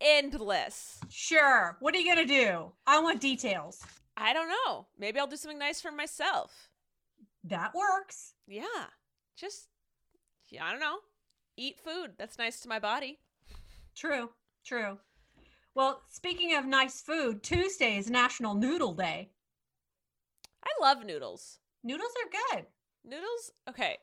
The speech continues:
Speaker 1: I just had that thing. Do you ever have just, like, a random shooting pain in your head and you're like, "This is it. I'm about to die.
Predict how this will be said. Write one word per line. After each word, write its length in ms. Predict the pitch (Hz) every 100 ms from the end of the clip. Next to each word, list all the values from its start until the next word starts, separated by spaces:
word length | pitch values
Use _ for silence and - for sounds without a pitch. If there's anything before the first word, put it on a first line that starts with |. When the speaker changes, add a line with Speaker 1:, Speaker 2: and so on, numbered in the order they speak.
| -
Speaker 1:
I 120 | 233
just 160 | 381
had 100 | 427 466
that 140 | 349
thing. 180 | 349 330 - _ _
Do 80 | -
you 60 | 311
ever 80 | 427 392
have 120 | 330
just, 120 | 339
like, 120 | 359
a 80 | 269
random 360 | 214 214 233 240
shooting 360 | - 233 226
pain 200 | 220 202
in 100 | 202
your 120 | 190
head 320 | 185 165 180 220
and 140 | 196
you're 80 | 185
like, 220 | 185 185
"This 140 | 208 208
is 120 | 208
it. 140 | 277 -
I'm 100 | 202
about 200 | 190 196
to 60 | 226
die. 300 | 262 233